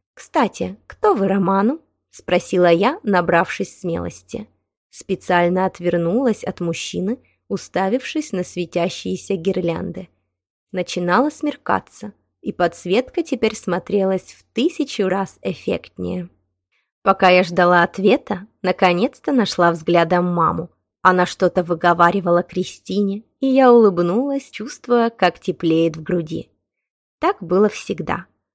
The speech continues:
Кристину нужно было учить, контролировать и оберегать. Я же была для мамы идеальной дочерью, вечно помогающей ей.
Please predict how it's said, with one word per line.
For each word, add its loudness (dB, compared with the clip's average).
Кристину -2
нужно -2
было -4
учить, -4
контролировать 0
и -4
оберегать. -2
Я 2
же 2
была 0
для -2
мамы 0
идеальной 0
дочерью, -4
вечно -2
помогающей 0
ей. -8